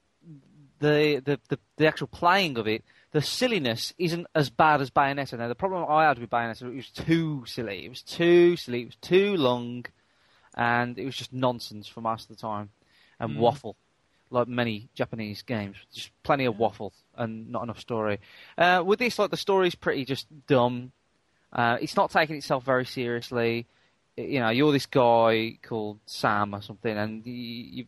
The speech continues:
Speaker 1: there's only, like, three characters in the whole game. Uh, and you're fighting along this side, this massive dude. I mean, huge, right? And he's called, like, I don't know, Muscles or whatever. Uh, and then you got a chick who's in a Minority Report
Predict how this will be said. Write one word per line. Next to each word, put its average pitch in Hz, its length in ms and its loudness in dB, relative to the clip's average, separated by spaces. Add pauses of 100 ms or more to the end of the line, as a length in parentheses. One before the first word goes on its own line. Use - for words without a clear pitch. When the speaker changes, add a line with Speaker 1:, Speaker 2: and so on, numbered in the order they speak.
(180)
Speaker 1:
there's 160 140 2
only, 196 160 2
like, 135 220 2
three 135 260 0
characters 117 480 0
in 107 60 -8
the 104 80 -6
whole 110 180 -2
game. 104 360 -2 (680)
Uh, 113 540 6 (420)
and 127 180 0
you're 120 120 -8
fighting 131 240 -2
along 120 220 -4
this - 220 -10 (220)
side, 127 240 -2
this 123 160 -10
massive 139 640 -2
dude. 113 300 0 (180)
I 143 100 4
mean, 143 280 2 (200)
huge, 127 720 -6 (120)
right? 120 360 4 (640)
And 120 120 -2
he's 131 180 -2
called, 127 260 -2
like, 107 300 0 (200)
I 110 60 -8
don't 113 140 -8
know, 107 240 -6 (220)
Muscles 110 460 -8
or 107 60 -8
whatever. 107 300 0 (340)
Uh, 117 320 4
and 127 120 -2
then 127 100 0
you 123 80 -2
got 123 100 4
a 113 40 -2
chick - 360 2
who's 131 260 -2
in 123 100 -2
a 117 40 0
Minority 131 540 2
Report 135 440 -2